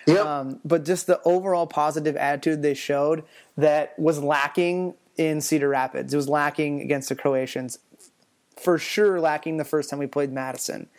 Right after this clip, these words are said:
Speaker 2: So, you know, if we continue to build on that, um, that positivity,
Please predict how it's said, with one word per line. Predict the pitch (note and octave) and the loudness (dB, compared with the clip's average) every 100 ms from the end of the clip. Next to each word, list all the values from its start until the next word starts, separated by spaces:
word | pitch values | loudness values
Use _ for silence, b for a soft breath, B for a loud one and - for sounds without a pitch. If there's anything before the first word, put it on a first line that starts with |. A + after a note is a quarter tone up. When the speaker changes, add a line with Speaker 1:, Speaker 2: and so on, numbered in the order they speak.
| B B B | B B B
Speaker 2:
So, | - F3 D#3+ D3+ - | 2 4 2 -2 -8
you | - D3+ | -4 -2
know, | C#3+ C3+ - _ _ _ _ _ - | -2 -6 -12 _ _ _ _ _ -4
if | D3+ | -2
we | A3+ | -2
continue | A#3+ B3+ A3+ A3+ | 0 0 0 0
to | E3 | 0
build | C#3 D3 D#3+ | 0 2 2
on | E3 E3+ | 0 0
that, | F3 E3+ E3 b b b - | 0 -2 -4 b b b -4
um, | C#3+ B2+ | -2 -2
that | B2 C#3+ - | -2 -2 0
positivity, | D3+ D3+ C#3+ D3 C#3+ D#3 D#3+ D#3+ | 0 0 0 -2 0 0 0 -2